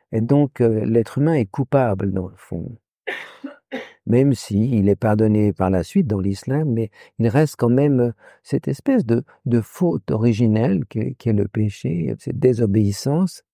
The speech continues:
et qui fait que, dans le fond, l'être humain, il est,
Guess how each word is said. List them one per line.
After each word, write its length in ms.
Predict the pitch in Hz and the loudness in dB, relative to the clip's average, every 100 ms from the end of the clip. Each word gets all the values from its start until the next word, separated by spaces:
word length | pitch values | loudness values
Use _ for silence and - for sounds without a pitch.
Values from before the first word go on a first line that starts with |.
| _ _ _ _ _ _ _ _ _ _ - | _ _ _ _ _ _ _ _ _ _ -6
et 100 | 107 | -4
qui 180 | 98 113 | 0 -2
fait 220 | - 147 | 2 0
que, 220 | 135 117 110 | 2 0 2
dans 180 | - 104 | 2 0
le 60 | |
fond, 260 | 98 147 151 | 0 0 2
l'être 300 | 117 - 117 | 2 0 0
humain, 280 | 113 143 143 | 2 2 2
il 200 | 107 | 2
est, 120 | 107 | 0